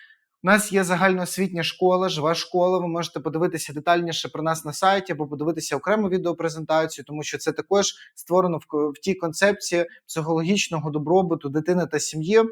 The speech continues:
про які ми будемо сьогодні говорити. Сьогодні хочу вам розповісти, е, взагалі про живу школу психології, що це за напрямки, чим це може вам бути корисними,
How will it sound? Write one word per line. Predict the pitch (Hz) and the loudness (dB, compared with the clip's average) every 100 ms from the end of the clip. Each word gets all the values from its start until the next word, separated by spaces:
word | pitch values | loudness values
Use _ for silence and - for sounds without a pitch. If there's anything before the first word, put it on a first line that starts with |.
| - | -2
про | 147 | -4
які | 143 196 | 0 2
ми | 175 | 2
будемо | 151 170 156 | 0 -2 -2
сьогодні | - 151 151 | 0 0 0
говорити. | 151 151 143 - 107 - _ _ _ _ _ - | 0 2 2 0 -12 -18 _ _ _ _ _ -20
Сьогодні | - 160 214 196 180 - - - _ | -4 4 4 4 0 -4 -16 -20 _
хочу | 202 202 180 | 2 4 4
вам | 190 175 | 4 4
розповісти, | 165 - 160 160 - 202 196 - - - | 0 -2 -2 -2 2 4 4 0 -18 -8
е, | 151 | -4
взагалі | 139 156 170 185 | 0 2 4 4
про | 185 190 | 4 2
живу | 185 180 | 2 2
школу | 185 190 180 | 2 2 2
психології, | 165 - - 202 247 214 | 0 -6 0 4 4 4
що | - 190 | 0 -2
це | 185 | -2
за | 156 | -2
напрямки, | 175 214 226 202 196 | 0 0 0 -2 -2
чим | 190 - 196 | -4 -2 0
це | 185 165 | 0 -2
може | 165 165 | -2 0
вам | 156 160 160 | 2 2 0
бути | 160 160 | -2 -4
корисними, | 160 175 226 - 190 180 | 0 2 2 0 -4 -4